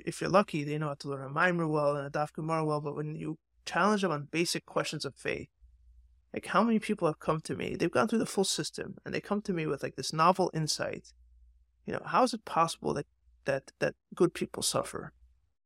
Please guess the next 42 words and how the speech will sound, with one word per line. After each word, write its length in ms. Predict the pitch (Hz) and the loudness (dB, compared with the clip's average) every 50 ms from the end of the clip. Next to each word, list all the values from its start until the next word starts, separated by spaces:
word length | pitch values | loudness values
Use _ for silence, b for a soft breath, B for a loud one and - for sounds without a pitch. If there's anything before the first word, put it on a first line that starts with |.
| _ _ _ _ _ _ _ _ _ _ _ - - - - - - - - - | _ _ _ _ _ _ _ _ _ _ _ -20 -20 -20 -20 -20 -20 -16 -4 -2
Like, 160 | 160 160 - | -2 2 4
as 160 | - 170 165 | 4 6 8
if 160 | 208 214 - - | 6 6 6 4
that's, 200 | 190 170 - - | 0 2 4 4
like, 200 | 165 151 151 - - - _ _ _ _ _ _ _ - _ _ - - | 2 2 2 0 -8 -20 _ _ _ _ _ _ _ -20 _ _ -12 -8
something 480 | - - - 175 170 - 180 170 165 160 | -2 0 0 0 2 2 0 0 2 2
that 160 | 156 143 - | 0 0 0
Yiddishkeit 460 | - - 165 156 156 - - 143 - | 0 -2 0 0 0 2 0 0 0
has 100 | 147 147 | 0 -2
never 200 | 156 147 143 139 | -2 -2 -2 -4
thought 220 | 139 - - 127 | -4 -2 0 0
about 240 | 135 135 135 123 - | 0 0 -2 -4 -4
before. 480 | - - - - - - 76 - - - _ _ _ - _ _ _ _ _ _ _ _ _ _ _ | -6 -10 -8 -6 -4 -4 -4 -4 -6 -10 _ _ _ -20 _ _ _ _ _ _ _ _ _ _ _
You 80 | - - | 0 2
know, 160 | 190 180 - - - _ - | 2 2 2 0 -6 _ 0
and, 140 | 220 - - | 0 2 4
and 100 | 214 220 | 4 4
I'm 80 | 247 262 | 4 4
not 140 | 302 302 | 4 2
saying 220 | - - 262 233 220 | 2 0 0 0 2
that 60 | 208 | 2
these 120 | 202 196 | 0 0
people 300 | - - 226 - - 202 | -2 -4 -6 -2 2 2
are, 160 | 180 156 - - | 4 4 2 0
are 300 | - 139 135 131 - - | -2 -2 -2 -4 -4 -8
stupid. 400 | - - - - 285 - - - _ - | -10 -6 -4 -4 -4 -4 -6 -6 _ -4
To 60 | - | -2
the 80 | 170 | -2
contrary, 580 | 165 - - 254 285 - - - 302 220 160 143 | -2 0 -2 -2 -2 -4 -4 -2 0 2 2 2
very 200 | - 156 170 196 | 0 2 2 2
often 240 | 196 208 - 233 196 | 2 2 2 -2 -4
very 240 | 165 175 170 214 208 | 0 0 0 0 0
smart 320 | - - - 180 170 - | 0 0 -2 -2 -2 -2
people, 540 | - - - - - - 143 139 - - - - | -4 -4 -4 -4 -4 -4 -4 -2 -4 -4 -6 -6
and 120 | 170 160 | -4 -2
they 60 | 160 160 | -2 -4
come 240 | - - 226 247 | -4 -4 -4 -4
to 80 | - - | -2 -4
you 40 | 226 | -4
with, 120 | 196 - | -2 0
like, 180 | - 156 151 - _ _ _ _ | 0 0 0 -2 _ _ _ _
basic 400 | - - 214 226 - - 262 226 | 2 2 4 4 2 0 -2 -4